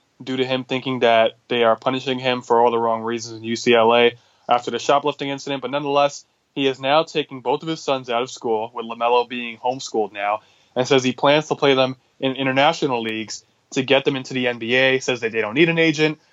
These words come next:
I'm sorry, but Lonzo Ball, Lonzo Ball might be very lucky that he already is in the N B A, 'cause I feel bad for these next two kids and their future. I mean, it is getting out of hand now at this point. I don't see them getting drafted unless they put on some strong showings in Shanghai, China,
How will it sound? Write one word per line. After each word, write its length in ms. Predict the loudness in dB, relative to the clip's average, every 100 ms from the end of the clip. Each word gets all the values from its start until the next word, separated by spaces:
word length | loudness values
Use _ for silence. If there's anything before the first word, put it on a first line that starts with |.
| _ 0
I'm 200 | 2 2
sorry, 420 | 2 4 4 0
but 320 | 0 -2 -2
Lonzo 400 | -2 -2 0 -2
Ball, 360 | 0 0 -2 -2
Lonzo 320 | 0 2 0
Ball 220 | 2 2
might 100 | 0
be 140 | -4 -4
very 260 | -2 0
lucky 400 | 0 0 -2 -18 -20 _ -2
that 200 | -2 0
he 180 | 0 2
already 300 | 2 0 0
is 160 | 0
in 80 | 0
the 120 | -2
N 120 | -2 0
B 180 | 2
A, 180 | 4 2 0 _ -2
'cause 120 | 2
I 100 | 2
feel 220 | 4 4
bad 260 | 4 2 0
for 60 |
these 180 | -8 -6
next 260 | -8 -8 -8
two 120 | -4
kids 260 | 0 0
and 80 | -2
their 140 | -6 -4
future. 360 | -4 -2 0
I 60 | 0
mean, 260 | 0 -2 -4 _ _ 4
it 120 | 6
is 180 | 6 4
getting 320 | 2 2 2
out 180 | 2 4
of 120 | 2
hand 260 | -2 -2
now 160 | 0 0
at 100 | 0
this 140 | -6
point. 360 | -8 -4 -4 -6 _ _
I 140 | 0 2
don't 180 | 2
see 140 | -2 -6
them 140 | -6
getting 240 | -4 -6 -4
drafted 440 | 0 0 0 -6
unless 280 | -2 -2 -2
they 100 | -4
put 140 | -2
on 120 | -2
some 140 | -4 -10
strong 380 | 0 2 2 2
showings 460 | 0 0 -2 -10
in 60 | -10
Shanghai, 460 | -4 -4 0 -2
China, 480 | 0 0 0 0 -6